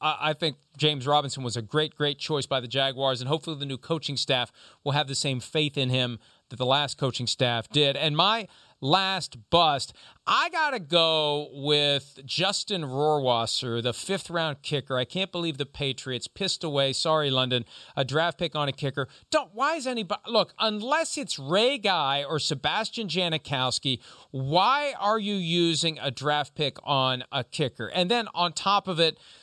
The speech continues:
there was some stuff, some controversial stuff about Rohrwasser and the three percenters group, and I didn't know the tattoo.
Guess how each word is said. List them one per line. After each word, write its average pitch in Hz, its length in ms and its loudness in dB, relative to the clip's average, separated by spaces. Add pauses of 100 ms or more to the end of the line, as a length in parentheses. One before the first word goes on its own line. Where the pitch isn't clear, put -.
(240)
there 180 140 2
was 175 120 0
some 156 160 -2
stuff, 208 440 2
some 156 160 -8
controversial 185 640 -2
stuff 165 260 0
about 160 260 0
Rohrwasser 160 760 2
and 147 100 -4
the 127 80 0
three 170 220 -2
percenters 156 560 -2
group, 156 440 4
and 139 100 2
I 170 120 4
didn't 175 180 -6
know 170 140 0
the 156 60 -4
tattoo. 156 440 -4